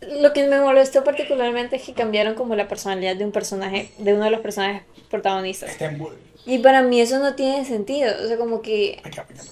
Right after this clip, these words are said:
Speaker 1: yo conozco el personaje así, a mí me gusta como eres, porque raro lo vas a cambiar.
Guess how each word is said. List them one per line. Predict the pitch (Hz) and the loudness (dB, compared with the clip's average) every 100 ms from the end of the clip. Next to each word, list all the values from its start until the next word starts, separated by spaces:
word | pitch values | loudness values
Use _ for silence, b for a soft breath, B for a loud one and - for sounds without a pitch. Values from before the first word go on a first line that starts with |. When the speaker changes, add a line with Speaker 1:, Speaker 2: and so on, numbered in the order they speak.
| - | -8
Speaker 1:
yo | 214 240 | 4 6
conozco | 277 277 294 294 | 6 4 4 6
el | 285 | 8
personaje | 254 254 233 226 233 | 6 4 2 0 0
así, | 240 - 233 240 220 | -2 -2 -4 -4 -4
a | 226 | -2
mí | 226 | 0
me | 233 | 4
gusta | 254 339 359 359 | 4 6 2 4
como | 240 226 214 | 2 4 6
eres, | 214 220 226 | 6 4 0
porque | 359 - | -2 -4
raro | - 233 370 | -4 0 2
lo | 415 | 0
vas | 269 | -2
a | 415 | -6
cambiar. | - 220 240 | -8 -4 -4